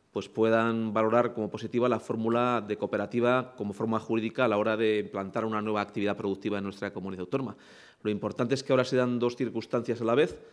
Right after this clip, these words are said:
La primera de ellas es que estamos en una fase de crecimiento económico,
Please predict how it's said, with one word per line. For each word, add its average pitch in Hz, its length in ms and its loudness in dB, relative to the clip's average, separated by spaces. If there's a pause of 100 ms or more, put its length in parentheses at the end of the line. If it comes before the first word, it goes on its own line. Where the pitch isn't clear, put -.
(180)
La 101 220 -6
primera 110 320 0
de 113 80 2
ellas 117 120 4
es 120 40 -8
que 117 60 -4
estamos 110 260 -4
en 117 80 -6
una 107 100 -2
fase 117 220 -4
de 104 120 0
crecimiento 104 420 -4
económico, 147 580 -2